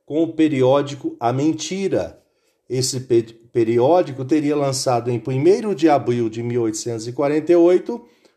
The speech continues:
uma matéria que noticiava a morte do então imperador Dom Pedro segundo.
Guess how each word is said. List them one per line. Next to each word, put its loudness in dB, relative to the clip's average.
uma -2
matéria 4
que -2
noticiava 0
a 2
morte 0
do 0
então 2
imperador 2
Dom -6
Pedro -2
segundo. -4